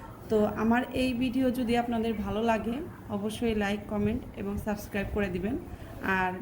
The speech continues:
ভিডিওটা না টেনে সম্পূর্ণ দেখার জন্য অনুরোধ রইল। তো আমি একটা হাঁড়িতে এখানে দেড় কাপের মতো গুড় আছে। তো আমি এই গুড়টাকে গলানোর জন্য এখানে এক কাপ পানি দিয়েছি।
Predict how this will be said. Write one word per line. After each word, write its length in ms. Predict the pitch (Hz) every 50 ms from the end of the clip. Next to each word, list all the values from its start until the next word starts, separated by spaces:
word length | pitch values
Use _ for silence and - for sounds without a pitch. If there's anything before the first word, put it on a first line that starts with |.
| - 220
ভিডিওটা 500 | 226 214 214 233 226 220 220 233 294 - - - - -
না 200 | 247 247 185 165
টেনে 240 | - 233 208 208 254 285
সম্পূর্ণ 480 | - 277 277 262 247 - 247 240 240 262 294
দেখার 340 | 262 247 240 - 233 208 -
জন্য 200 | 226 233 247 285 349 - - -
অনুরোধ 420 | 254 233 208 196 180 175 160 -
রইল। 180 | 175 165 - - - - - - - - - - - - - - - - - - - _ - - - - - - - - - - - - -
তো 40 | -
আমি 260 | - 220 220 233 240 240
একটা 300 | 240 233 233 - - 247
হাঁড়িতে 520 | 226 208 214 208 208 214 220 - - 202 196 202 226 285 359 370 - - - - - - - - - - - - -
এখানে 380 | 214 220 - 226 226 214 208 202 202 196 -
দেড় 200 | 214 220 220 214
কাপের 340 | 214 220 208 - 208 196 196
মতো 320 | 202 202 196 - - 196 185 190 196
গুড় 260 | 190 196 208 202 196 196
আছে। 300 | 196 - - - 185 175 185 269 - - - - - - - - - - - - - - - - - - - - - - - - - - - - -
তো 40 | 202
আমি 260 | 208 185 185 190 190 196
এই 120 | 196 202
গুড়টাকে 600 | 190 190 214 220 - - 214 208 196 - - 196 190 226 330 - - - - - - - - -
গলানোর 480 | 196 196 196 202 202 202 196 196 185 180
জন্য 200 | 185 190 190 196 202
এখানে 300 | 202 392 - 196 196 - -
এক 180 | - - - - - -
কাপ 180 | - 190 233 - - - -
পানি 220 | 208 196 180 180 170
দিয়েছি। 460 | 160 160 160 160 - - - - -